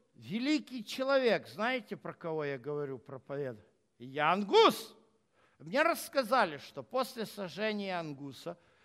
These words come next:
когда прошло ещё время, и, к сожалению, в Праге победила контрреформация, потому что при Яне Гусе они вся,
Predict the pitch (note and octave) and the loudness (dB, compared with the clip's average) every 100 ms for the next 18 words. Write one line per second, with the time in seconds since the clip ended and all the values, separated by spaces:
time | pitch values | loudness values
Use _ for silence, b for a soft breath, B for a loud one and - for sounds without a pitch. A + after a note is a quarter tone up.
0 | _ - D#3 F#3+ F#3 F#3+ E3 - G3+ F3+ | _ -6 2 2 2 -4 -6 -8 -6 -6
1 | - - D#3+ D#3 G3 F3+ D3+ - b b | -8 -10 -10 -8 -6 -4 -6 -10 b b
2 | - G3+ E3 _ _ - F3 C#3+ F3+ G3 | -10 -8 -8 _ _ -12 -10 -10 -6 -4
3 | G3+ E3+ D3 B2+ - - F#3+ G3 F#3 D3 | -2 -4 -6 -10 -14 -8 2 6 4 2
4 | C#3+ - D#3 E3 D3+ D#3+ C#3+ - - F3+ | -10 -8 -8 -8 -10 -10 -10 -12 -10 -4
5 | F#3 F3 - D#3+ C#3+ C#3+ - C#3 C3+ A#2 | -2 -4 -8 -12 -10 -12 -10 -10 -8 -10
6 | A2+ - D3+ - b b - D#3+ F3+ F#3 | -12 -14 -14 -16 b b -8 -6 -4 -6
7 | - D3+ F#3 G3 A3 A3+ F#3 G#3+ G#3+ F#3+ | -8 -6 0 4 4 2 -4 -8 -6 -4
8 | F3+ F3 - - G#3+ F3+ | -4 -6 -10 0 2 2